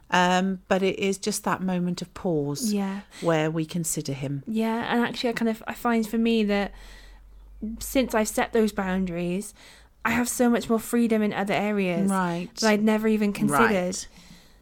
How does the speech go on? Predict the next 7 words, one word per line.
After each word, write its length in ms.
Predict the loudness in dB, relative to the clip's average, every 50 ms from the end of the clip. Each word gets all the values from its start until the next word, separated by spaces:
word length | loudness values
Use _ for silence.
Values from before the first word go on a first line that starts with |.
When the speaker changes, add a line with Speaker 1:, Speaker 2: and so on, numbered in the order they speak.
| _ _ -16 -2
Speaker 2:
just 260 | 0 0 0 2 0 -2
by 120 | -2 -2
setting 280 | -2 -2 -2 0 0 0
that 140 | 0 -2 -2
boundary, 720 | -2 -2 0 0 0 0 0 -2 -4 -4 -6 -6 -8 -10 -14 _ _ _ -20 -20 -20 _ _ -6 2
just 380 | 4 4 4 4 2 -2 -2
by 520 | 0 2 2 2 2 2 0 -2 -2 -6